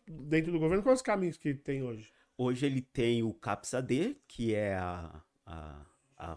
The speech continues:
Speaker 2: forma que o poder público consegue prestar um socorro, uma ajuda aí pra quem tá tendo esse tipo de problema, que a iniciativa, é, pública seria, a princípio, essa. Alguns outros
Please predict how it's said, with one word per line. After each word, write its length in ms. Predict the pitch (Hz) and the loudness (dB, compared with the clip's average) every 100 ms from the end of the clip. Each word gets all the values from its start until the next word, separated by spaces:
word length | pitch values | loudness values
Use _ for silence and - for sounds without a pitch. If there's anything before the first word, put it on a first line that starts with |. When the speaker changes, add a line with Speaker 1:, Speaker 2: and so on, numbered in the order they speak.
| - | -8
Speaker 2:
forma 280 | 101 104 98 | -4 -4 -4
que 140 | - | -8
o 40 | |
poder 260 | - 110 104 | -6 -4 -2
público 360 | - 131 123 - | -2 -6 -6 -4
consegue 640 | 117 - - 123 151 113 - | -4 -4 -4 -4 -4 -10 -4
prestar 680 | - 113 - - 113 147 - _ - - _ _ | -2 0 -2 -4 -2 -2 -4 _ -20 -20 _ _
um 180 | - 110 | -6 -4
socorro, 720 | 107 - 113 - 120 147 139 | -4 -6 -8 2 4 4 4
uma 140 | 117 104 | 2 0
ajuda 420 | 101 107 143 139 | -2 -2 0 0
aí 160 | 113 139 | 0 -2
pra 220 | - 101 | -4 -8
quem 260 | - 104 | -4 -4
tá 240 | 101 110 101 | -4 -4 -4
tendo 320 | - 101 98 | -4 -4 -4
esse 180 | 95 - | -6 -8
tipo 240 | - - | -14 -12
de 100 | 107 | -14
problema, 580 | - 113 104 107 151 180 - _ _ _ _ _ | -6 -4 -2 -2 -4 -6 -10 _ _ _ _ _
que 580 | - 107 104 104 101 95 | -8 -4 -4 -2 -2 -2
a 80 | |
iniciativa, 1000 | 104 104 - 104 - 110 98 95 90 85 - _ _ _ _ | -2 -6 -4 -4 -4 -8 -6 -4 -4 -6 -10 _ _ _ _
é, 180 | - 87 | -10 -10
pública 420 | - 113 123 110 | -4 -4 -2 -2
seria, 640 | - 110 101 104 98 85 - | -2 -2 0 0 0 -2 -4
a 80 | 107 | -6
princípio, 640 | - 113 - 120 120 165 | -4 -6 -4 -6 0 2
essa. 420 | 156 165 202 170 175 _ - - | 4 2 0 -6 -8 _ -20 -2
Alguns 480 | 220 226 247 233 - _ _ _ | 0 2 2 0 -4 _ _ _
outros 540 | 156 165 165 131 - | 8 8 6 -2 -2